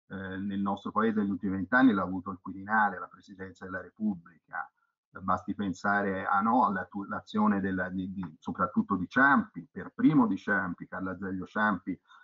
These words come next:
è stato <clears throat> Presidente della Repubblica dal millenovecentonovantanove al duemilasei,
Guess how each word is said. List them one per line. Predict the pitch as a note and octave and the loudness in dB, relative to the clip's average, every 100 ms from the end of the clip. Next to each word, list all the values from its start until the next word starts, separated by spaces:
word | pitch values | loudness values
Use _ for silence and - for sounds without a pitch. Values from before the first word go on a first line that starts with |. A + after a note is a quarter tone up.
| _ | _
è | - | -16
stato | - F#2+ G2 - - | -6 -2 0 -2 4
<clears throat> | B2+ - - | 6 6 2
Presidente | F#2+ G#2 G2+ G2+ | -2 -2 -2 0
della | G2+ F#2+ | 0 0
Repubblica | F#2 B2 A2+ A2 F#2+ | 2 2 4 2 2
dal | F#2+ | 0
millenovecentonovantanove | G2 G2 G2 F#2+ - G2+ F#2 F#2+ F#2+ F2 F#2+ G2 | 2 2 0 -2 -4 -2 -2 0 0 0 0 2
al | G2 | 2
duemilasei, | F#2+ F#2+ F#2+ F#2 - C3 G#2+ | 2 0 0 -2 2 4 4